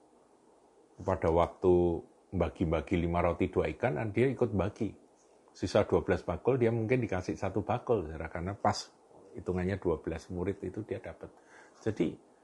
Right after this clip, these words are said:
sebetulnya Yudas Iskariot tuh orang hebat itu, awalnya. Ya kan? Bahkan Tuhan Yesus ngasih dia kepercayaan untuk megang kas dari pelayanan Tuhan pada waktu itu.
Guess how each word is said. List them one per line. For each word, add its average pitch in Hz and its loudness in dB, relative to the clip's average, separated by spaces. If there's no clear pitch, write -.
sebetulnya 139 2
Yudas 113 2
Iskariot 135 -2
tuh - -2
orang 123 0
hebat 95 -8
itu, - -12
awalnya. 90 2
Ya 87 -4
kan? 107 -2
Bahkan 101 4
Tuhan 92 6
Yesus 87 0
ngasih 92 -4
dia 82 -4
kepercayaan 107 4
untuk 92 -6
megang 85 -4
kas - -4
dari 78 -6
pelayanan 78 -4
Tuhan 95 -8
pada 80 -12
waktu 78 -14
itu. - -20